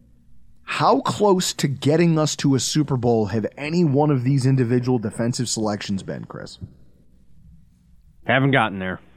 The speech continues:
Speaker 1: Have any of them shown up and made a splash play in one of these games that mattered?
Speaker 2: No.
Speaker 1: Nope. Not a one.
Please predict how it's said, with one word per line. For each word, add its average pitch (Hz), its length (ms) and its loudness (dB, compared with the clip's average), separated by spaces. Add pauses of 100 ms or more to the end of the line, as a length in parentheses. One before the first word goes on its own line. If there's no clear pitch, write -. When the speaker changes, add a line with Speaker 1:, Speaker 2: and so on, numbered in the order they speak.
(1120)
Speaker 1:
Have 170 180 2
any 214 280 6
of 220 120 2
them 226 360 4 (500)
shown 180 420 2
up 180 140 0
and 165 100 4
made 160 140 4
a 147 40 2
splash 139 600 0
play 131 260 2
in 113 140 2
one 117 120 2
of 120 80 0
these 113 180 0
games 104 320 -2
that 90 100 -6
mattered? 78 380 -10 (1400)
Speaker 2:
No. - 800 -6 (240)
Speaker 1:
Nope. 220 140 -8 (380)
Not 156 160 0
a 175 40 -2
one. 139 260 2